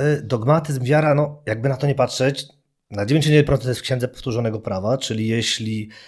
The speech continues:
y, mężczyzna zauważy podczas nocy poślubnej, że oblubienica nie jest dziewicą, to mają ukamienować na śmierć na progu jej ojca.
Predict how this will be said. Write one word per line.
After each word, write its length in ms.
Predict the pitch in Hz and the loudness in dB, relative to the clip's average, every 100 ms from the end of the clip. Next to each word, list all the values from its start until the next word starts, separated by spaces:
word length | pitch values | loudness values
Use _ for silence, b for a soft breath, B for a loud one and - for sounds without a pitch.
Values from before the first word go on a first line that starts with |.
| B B B B - | B B B B -4
y, 260 | 113 107 | 2 2
mężczyzna 840 | 110 127 127 117 - 175 147 147 131 | 4 6 6 2 2 2 4 4 8
zauważy 460 | 127 113 139 139 | 6 8 8 6
podczas 440 | - 123 131 127 127 | 2 -2 0 0 0
nocy 340 | 131 135 131 | 0 2 -2
poślubnej, 640 | 127 110 - 131 120 120 | 0 -2 0 -2 0 0
że 180 | 107 107 | 0 -2
oblubienica 680 | 113 110 107 113 131 135 117 | -4 -4 -2 0 0 0 0
nie 160 | 113 117 | 2 0
jest 140 | 101 | -2
dziewicą, 420 | 98 120 - 185 | -4 -4 0 0
to 120 | - | 2
mają 220 | 131 135 123 | 4 4 2
ukamienować 640 | 117 123 120 131 143 135 | 2 2 4 4 4 2
na 120 | 120 | 0
śmierć 600 | 104 120 131 170 - - _ | 0 2 4 4 2 -10 _
na 100 | 107 | -4
progu 260 | 113 135 135 | 2 4 6
jej 180 | 123 107 | 4 2
ojca. 320 | 92 - | -4 -10